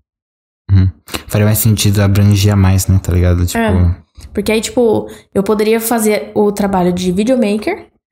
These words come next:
Speaker 2: mas já pensando muito mais na questão do marketing. Entendeu? Tipo, não é só um vídeo criativo. É um
Speaker 1: Uhum.
Speaker 2: vídeo estratégico. Entendeu?
Speaker 1: Uhum.
Speaker 2: Tipo, eu ainda tô mais no, no criativo. E eu gostaria muito que virasse um, um estratégico.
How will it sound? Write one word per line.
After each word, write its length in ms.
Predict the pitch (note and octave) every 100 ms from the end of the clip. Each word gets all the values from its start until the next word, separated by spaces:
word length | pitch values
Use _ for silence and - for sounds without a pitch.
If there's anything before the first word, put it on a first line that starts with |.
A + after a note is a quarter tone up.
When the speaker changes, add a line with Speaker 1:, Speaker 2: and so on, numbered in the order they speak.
| _ -
Speaker 2:
mas 180 | G#3 G3+
já 120 | A3
pensando 420 | C#4+ C#4+ C4 C4
muito 420 | C#4 B3 C#4 F4+ F#4+
mais 240 | C4 B3+
na 80 | C#4+
questão 240 | C#4+ D4
do 60 | D4+
marketing. 500 | E4 A#3 - - F3 - _ _ _ -
Entendeu? 160 | G3+
Tipo, 180 | G3 -
não 140 | F#3+ G3
é 80 |
só 200 | A#3 B3+
um 120 | A#3 G#3
vídeo 180 | G3
criativo. 640 | G3 G3 F#3+ - F3 D3+ D3 _ _ _ _ -
É 60 |
um 40 | F3+
Speaker 1:
Uhum. 60 | F3+
Speaker 2:
vídeo 300 | F#3 G3 A#3+
estratégico. 880 | A#3+ D#4 - C4+ G#3 F#3+ F3+ F3+ - _ _ - - - - - - - -
Entendeu? 320 | - F#2+ F#3
Speaker 1:
Uhum. 40 | F2+
Speaker 2:
Tipo, 380 | - F3 - -
eu 100 | F3+
ainda 240 | F3+ F#3+ G#3
tô 140 | A3+
mais 240 | A3 G#3+
no, 280 | A3+ A3+ A3
no 120 | G#3 G#3
criativo. 640 | A3 C4 - A#3 F#3 - _ _ _ - - - -
E 80 | F#3
eu 120 | F#3 - - - -
gostaria 460 | G3+ G3+ A3 G#3
muito 260 | G3 F#3+ F#3+
que 80 | G#3+
virasse 500 | - A3 G#3 G#3+ B3
um, 300 | A#3+ A#3+ - - - _
um 80 | G#3+
estratégico. 680 | G#3 A#3+ B3 F3+ F3 -